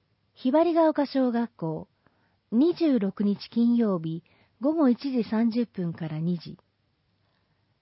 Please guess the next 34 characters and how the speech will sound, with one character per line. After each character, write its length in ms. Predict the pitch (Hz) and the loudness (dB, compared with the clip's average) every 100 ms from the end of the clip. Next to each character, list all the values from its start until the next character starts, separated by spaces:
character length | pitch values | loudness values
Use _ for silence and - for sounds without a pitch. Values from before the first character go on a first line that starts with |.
| _ _ - | _ _ -4
辰 260 | 240 311 | -2 0
野 140 | 339 320 | 0 4
台 220 | 302 294 | 2 2
小 260 | - 262 | 0 0
学 180 | 240 247 - | 2 -2 -4
校、 380 | 165 160 190 - _ _ _ - | -6 -6 -8 -16 _ _ _ -4
入 220 | 226 294 | 0 4
谷 160 | 311 302 | 2 2
小 260 | 277 262 | 0 2
学 220 | 247 247 _ | 0 -2 _
校、 320 | - 151 208 _ _ _ _ _ _ _ _ - | -8 -6 -8 _ _ _ _ _ _ _ _ -2
三 240 | 330 370 240 | 2 2 0
十 180 | 214 | 0
一 240 | 180 - 208 | 0 -2 -2
日 160 | 202 - - 240 | -2 -4 -10 -2
水 180 | 247 | 0
曜 240 | 247 202 160 | 2 0 -2
日、 260 | 160 170 - _ _ - | -6 -10 -12 _ _ -2
午 120 | 311 | 0
後 160 | 311 220 | 2 2
一 180 | - | 0
時 140 | 247 220 | -6 -4
三 240 | 214 233 | -2 -2
十 160 | 220 233 | -2 -4
分 280 | - 170 165 | -6 -8 -6
か 140 | 165 | -8
ら 120 | 160 | -6
二 180 | 165 180 | -4 -4
時。 240 | 151 160 - _ _ _ _ _ _ _ _ _ _ _ _ | -8 -16 -18 _ _ _ _ _ _ _ _ _ _ _ _
東 360 | 247 311 349 311 | 0 2 2 0
原 220 | 320 302 | 0 0
小 260 | - 262 | 0 -2
学 240 | 247 247 - | 0 -4 -4
校、 340 | 156 147 175 | -10 -8 -12